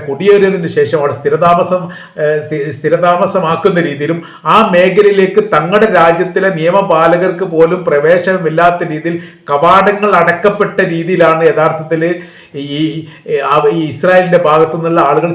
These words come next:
ചെയ്യുന്നത് എന്ന് സൈപ്രസ് തന്നെ ആരോപിച്ചിരിക്കുന്നു. സൈപ്രസിൻ്റെ പ്രധാനമായിരിക്കുന്ന മേഖലയിലൂടെ മാത്രമാണ് അങ്ങോട്ട്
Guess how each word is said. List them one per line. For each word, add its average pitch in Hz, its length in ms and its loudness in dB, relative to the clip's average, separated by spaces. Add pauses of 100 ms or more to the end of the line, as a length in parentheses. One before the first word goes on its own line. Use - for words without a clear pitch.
ചെയ്യുന്നത് 185 460 0 (180)
എന്ന് 151 200 -4 (300)
സൈപ്രസ് 143 500 -2
തന്നെ 135 220 0
ആരോപിച്ചിരിക്കുന്നു. 117 600 -6 (380)
സൈപ്രസിൻ്റെ 220 520 4
പ്രധാനമായിരിക്കുന്ന 175 760 2
മേഖലയിലൂടെ 156 600 4 (480)
മാത്രമാണ് 151 500 2
അങ്ങോട്ട് 151 220 0